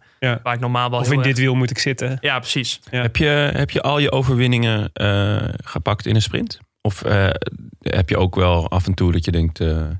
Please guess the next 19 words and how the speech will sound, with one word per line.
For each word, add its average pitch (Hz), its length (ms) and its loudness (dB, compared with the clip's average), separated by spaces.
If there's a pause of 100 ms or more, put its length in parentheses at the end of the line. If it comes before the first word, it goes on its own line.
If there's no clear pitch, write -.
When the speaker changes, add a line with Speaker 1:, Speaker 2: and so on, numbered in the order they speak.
(340)
Speaker 2:
Eh, 160 600 0
solo 277 400 0
ben 247 140 0
ik 240 80 0
nog, 220 260 -4
ja, 165 100 0
ik 160 100 -2
ben, 151 220 -4
ben 156 140 0
bij 151 120 0
de 156 60 2
junioren 170 400 2
één 202 120 0
keer 185 100 -2
solo 170 340 -2
aangekomen. 143 560 -4
Speaker 3:
Ah, - 80 -10
ja, 104 80 2
Speaker 2:
Maar 90 140 2